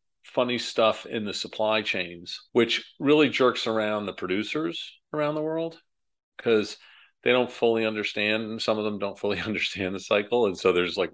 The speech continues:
"Whoa, there's so much demand. Let me build it. They will come." And then all of a sudden, nobody's buying stuff and they've got overcapacity and you've gotta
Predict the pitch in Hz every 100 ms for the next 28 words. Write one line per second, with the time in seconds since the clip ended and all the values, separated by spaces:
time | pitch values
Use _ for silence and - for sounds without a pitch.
0 | - 214 214 196 165 139 180 151 - 143
1 | 151 139 120 - - - 123 139 143 143
2 | 139 113 127 127 110 - 92 110 113 107
3 | 123 131 104 98 95 104 101 101 - _
4 | _ _ _ - 104 95 92 104 87 90
5 | 87 85 82 - 92 90 82 85 78 -
6 | 80 78 82 78 78 76 - 87 73 -
7 | 73 76 76 73 82 78 71